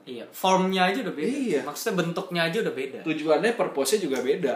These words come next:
Speaker 2: gitu kan.
Speaker 1: Iya.
Speaker 2: Facebook tujuannya apa, Gojek tujuannya apa?
Speaker 1: Terus lu bandingin.
Speaker 2: Terus bandingin gitu ya,
Speaker 1: Terus habis
Speaker 2: ngawur.
Speaker 1: itu, eh, gara-gara lu lebih suka Facebook, lu iri sama
Speaker 2: Iya.
Speaker 1: Gojek, kalau Gojek lebih bagus gitu kan.
Speaker 2: Iya.
Speaker 1: Nggak bisa
Speaker 2: Nggak
Speaker 1: gitu kan.
Speaker 2: bisa.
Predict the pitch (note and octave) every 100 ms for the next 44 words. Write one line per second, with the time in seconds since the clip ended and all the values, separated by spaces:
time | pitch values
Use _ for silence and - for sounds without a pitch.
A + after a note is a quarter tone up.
0 | - A2+ A2+ A2 A2+ D3 G#2+ - A#2+ B2
1 | C3 - B2 B2 A#2+ A#2+ A#2 A#2+ - A#2+
2 | A#2 A#2+ B2+ A2+ A2 A2+ A2+ A2+ A2+ -
3 | A3 G#3+ _ _ _ _ _ G3 A#3 F3
4 | C#3 F3 F#3+ D#3 D#3+ G#3+ F3 C#3 D#3+ G3+
5 | F3 B2+ A#2+ A#2 A#2+ C#3 A#3 - C#3 -
6 | B3 A#3 - - _ _ _ - D#3 D3+
7 | C#3+ C#3+ D3 D3 D3+ D3+ D3+ D3+ D3 D3
8 | D3+ D#3 - C#3+ C#3 C#3 D3+ C#3 - G3
9 | - A#3 A3 A#3 G#3+ F3+ F3 F3+ - F3+
10 | E3+ D3+ C#3 C#3+ F3 D#3+ C3+ C3+ D3+ D3+
11 | - B2+ - F3 C3+ A2+ G4+ C#4 F4 -
12 | A#3+ F3+ - D3+ D#3 G3 G#3